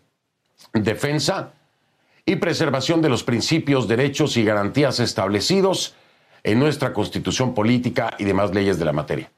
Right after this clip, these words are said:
Y añaden que con fundamento en lo anterior se ha constatado que el contenido transmitido por el canal C N N en español a través de la red de televisión por suscripción de su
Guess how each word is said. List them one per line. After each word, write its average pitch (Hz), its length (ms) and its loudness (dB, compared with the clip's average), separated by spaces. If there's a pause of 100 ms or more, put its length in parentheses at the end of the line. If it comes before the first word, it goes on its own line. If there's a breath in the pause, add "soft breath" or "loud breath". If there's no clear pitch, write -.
(680)
Y 123 60 2
añaden 147 360 0
que 135 140 -2
con 113 140 -2
fundamento 117 380 0
en 143 80 2
lo 147 40 2
anterior 143 420 0
se 139 120 -2
ha 117 60 -4
constatado 127 680 -2
que 113 80 0
el 92 100 -2
contenido 98 460 0
transmitido 98 580 0
por 90 140 -2
el 87 80 -2
canal 98 280 0
C 123 160 -2
N 110 140 0
N 104 120 0
en 95 60 -2
español 110 480 0 (440 loud breath)
a 156 100 -2
través 127 220 0
de 120 80 2
la 104 140 2
red 113 160 2
de 113 100 2
televisión 95 520 0
por 85 140 -2
suscripción 110 560 -2
de 92 100 0
su 98 340 -2